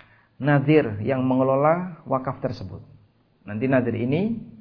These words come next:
yang akan kemudian, em, apa, mengatur bagaimana, eh, pengelolaan objek-objek wakaf itu. Sehingga nadhir baik dari pihak keluarga maupun yayasan yang lain,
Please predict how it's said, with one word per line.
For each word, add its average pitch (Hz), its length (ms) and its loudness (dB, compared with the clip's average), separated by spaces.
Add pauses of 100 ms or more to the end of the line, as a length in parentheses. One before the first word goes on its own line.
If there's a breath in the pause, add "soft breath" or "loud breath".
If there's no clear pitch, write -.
(300)
yang 107 240 -6
akan 120 240 -4
kemudian, 107 640 -4 (480)
em, 104 340 -8 (460)
apa, 117 240 -4
mengatur 113 640 -2 (640 soft breath)
bagaimana, 147 800 0 (1040)
eh, 117 400 -4 (160)
pengelolaan 139 720 0 (240)
objek-objek 127 720 0
wakaf 117 320 -4
itu. - 240 -12 (1400 soft breath)
Sehingga 120 320 0
nadhir 160 480 6
baik 120 240 2
dari 110 240 -4
pihak 110 240 -2
keluarga 139 480 4
maupun 117 320 -2
yayasan 110 480 -2
yang 107 160 -2
lain, 151 400 0